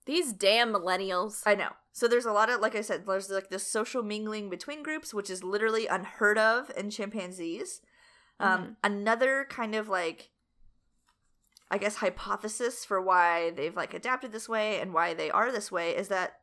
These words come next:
Speaker 2: the abundance of nutrients below the Congo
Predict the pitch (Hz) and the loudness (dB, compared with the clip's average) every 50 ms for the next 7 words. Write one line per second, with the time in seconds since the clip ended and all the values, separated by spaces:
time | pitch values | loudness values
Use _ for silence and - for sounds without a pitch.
0 | _ 196 190 185 180 170 - - - 202 185 - 196 190 208 226 262 294 330 - | _ -8 -6 -4 -4 -6 -6 -4 -4 -4 0 2 0 0 0 -2 -6 -8 -8 -8
1 | 240 208 196 180 180 180 180 - - 208 233 247 262 269 - 208 190 175 190 180 | -6 -6 -6 -6 -8 -8 -8 -4 -4 -4 -2 -2 -4 -6 -8 -14 -6 0 0 0
2 | 170 165 156 151 170 190 196 190 139 - - 175 123 139 185 214 226 254 269 294 | 2 4 4 4 4 4 2 -2 -4 -2 -2 0 0 0 0 -2 -2 0 0 0
3 | 339 359 | -2 -4